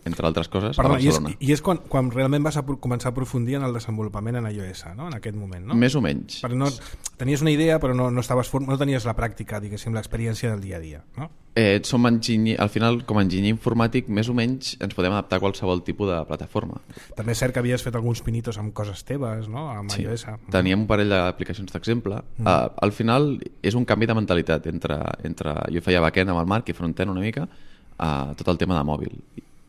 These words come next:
Speaker 1: I et falta molt coneixement específic.
Speaker 2: Mm.
Speaker 1: Em, i en aquesta,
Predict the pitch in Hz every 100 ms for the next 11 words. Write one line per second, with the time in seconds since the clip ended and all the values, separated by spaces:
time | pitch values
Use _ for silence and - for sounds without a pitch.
0 | - 95 90 - 101 95 107 95 95 95
1 | 92 85 87 82 - - - - - -
2 | _ - 85 82 82 80 - - - -
3 | - - - - - - 110 98 98 107
4 | 113 127